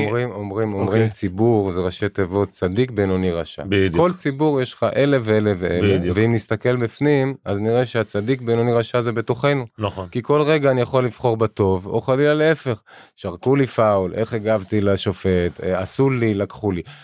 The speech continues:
Speaker 1: אז זה, זה, זה ניסיון מתמיד, יומיומי של כולנו. מה שמתפקשש, כי, אה, מה שאני מדבר עליו הוא אוניברסלי, אהבת לך כמוך. מי לא ישים סטיקר על האוטו? כולם מסכימים, לא רק דתיים, לא רק חילונים, לא רק יהודים. אבל איפה זה מ-, א-,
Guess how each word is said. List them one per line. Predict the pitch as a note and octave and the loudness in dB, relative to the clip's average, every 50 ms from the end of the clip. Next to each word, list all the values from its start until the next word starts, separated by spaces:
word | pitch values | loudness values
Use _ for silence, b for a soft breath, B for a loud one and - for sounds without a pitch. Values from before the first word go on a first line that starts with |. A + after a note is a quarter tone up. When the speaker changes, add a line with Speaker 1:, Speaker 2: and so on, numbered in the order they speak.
| B B B | B B B
Speaker 1:
אז | G2 G2 | -2 -2
זה, | F2+ A2 A#2 A2 | 0 -2 -2 -2
זה, | A2+ G2+ A2 A2+ A2 A2 | -2 -2 -2 0 0 0
זה | A2+ | 0
ניסיון | A2 A2+ G#2+ - C#3 D#3 G3 G3 | 0 0 0 0 0 0 0 0
מתמיד, | E3 D3+ - D#3 E3 F3 C#3+ G#2 G2+ | -2 -4 -2 0 0 2 2 0 0
יומיומי | G#2+ A#2+ C3 C3+ C3 B2 A#2+ A#2 A#2 A2 | 2 2 2 2 2 2 2 2 2 0
של | - - G#2+ | -2 -4 -8
כולנו. | F#2+ - G2+ F#2+ F2 E2+ D#2+ D#2+ D#2 - B B B B B B B B - F2+ F#2 | -8 -8 -6 -6 -4 -4 -6 -6 -10 -12 B B B B B B B B -6 -4 0
מה | G#2 A#2+ C#3+ | 2 0 0
שמתפקשש, | - - G3 E3+ - - - A2+ G#2 - - D#3 E3 D3 - | 2 0 0 0 0 -2 -4 -4 -2 -2 0 0 0 0 -2
כי, | - A#2 G#2 G#2 G2 - | -2 -2 -2 -2 -2 -4
אה, | G2+ F2+ - | -6 -8 -8
מה | - F#2 - G#2 A#2 | -8 -6 -4 -2 -2
שאני | C3 - D#3 C#3+ | 0 0 0 0
מדבר | A#2 A2+ A2 A#2+ C3 | 0 2 2 2 2
עליו | C3+ C3+ A#2 | 2 2 2
הוא | G#2+ G#2+ G#2 G2 G#2 | 0 -2 -2 -2 -2
אוניברסלי, | G#2 G#2 G#2 F#2+ G#2+ G2 G2 - - A2 G#2 F#2+ F2 F2+ | 0 0 0 0 0 0 -2 0 0 0 0 0 0 0
אהבת | G2 A2 - - | 0 -2 -2 -2
לך | A#2+ G#2+ A#2 - | -4 -4 -4 -4
כמוך. | - G#2+ G#2 G#2 G2 - - E2+ - _ b b b b b | -4 -4 -2 -2 -4 -4 -6 -10 -12 _ b b b b b
מי | G#2+ C3 D3+ D#3 | -2 2 2 4
לא | D3 C#3+ C3+ | 4 4 4
ישים | A#2 - - B2 A#2 A2+ | 2 2 2 0 2 0
סטיקר | - - - A#2 A2 - A2+ G#2 G#2+ | -2 -2 -2 -2 0 0 2 2 2
על | G#2+ G#2+ | 2 2
האוטו? | G#2 G2+ G#2 G2 - - G#2 G#2+ G2+ - - - A#2 A#2+ B2+ C3 - | 2 0 0 -2 -2 -2 -2 -2 -4 -6 -10 -10 -8 -8 -8 -8 -4
כולם | D3+ D#3+ F#3+ G#3+ A#3+ | -2 0 0 0 0
מסכימים, | C#4 - - - A#2 G#2+ G#2 F#2+ F2 F2+ | -2 -4 -6 -4 -2 -2 -2 -2 -4 -4
לא | G2+ A#2 C3 C3+ C#3 | -2 0 0 2 0
רק | C#3+ B2+ | -2 -2
דתיים, | B2 B2 C3 - - C3 B2+ B2+ B2+ B2+ B2 A#2+ | -2 -4 -4 -2 -2 -2 0 2 2 2 2 2
לא | A#2 | 2
רק | A#2+ B2 B2+ - | 2 0 0 -2
חילונים, | - C3+ B2 A#2+ B2+ C3+ C#3 B2+ | -2 -2 0 2 2 4 4 4
לא | B2+ | 4
רק | B2+ C3+ C3 | 2 2 2
יהודים. | C#3+ C#3 C#3 C3+ C3 D#3 D3+ A2+ F2+ D#2+ B B B B B B B B B B B | 0 0 0 0 2 0 0 0 -2 -6 B B B B B B B B B B B
אבל | G2+ G2+ A#2 A#2 | 0 0 2 2
איפה | C#3 F3+ F3+ A3 | 2 0 0 -2
זה | G#3+ F3+ F#3 | 0 0 2
מ-, | E3+ | 2
א-, | D3+ | 2